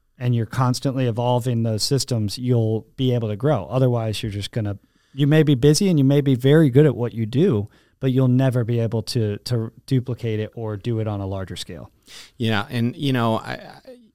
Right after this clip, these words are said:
Speaker 2: I, I'd like to think or say that, that systems and processes are what,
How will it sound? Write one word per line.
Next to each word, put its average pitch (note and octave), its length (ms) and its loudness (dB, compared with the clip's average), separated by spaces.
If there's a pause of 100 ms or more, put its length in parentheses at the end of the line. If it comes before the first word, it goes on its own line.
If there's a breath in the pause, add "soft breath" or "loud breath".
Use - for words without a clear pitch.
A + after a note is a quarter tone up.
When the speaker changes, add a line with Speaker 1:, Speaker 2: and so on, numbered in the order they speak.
(180)
Speaker 2:
I, B2 340 -8 (120)
I'd B2 180 -2
like C#3 240 4
to E3 120 -2
think D#3 340 -4
or A2 120 0
say A#2+ 340 2
that, G#2+ 480 -2
that G#2 280 -8
systems C3+ 520 -4
and G#2+ 120 -4
processes A#2 800 -2
are G#2+ 180 -2
what, G2+ 380 -2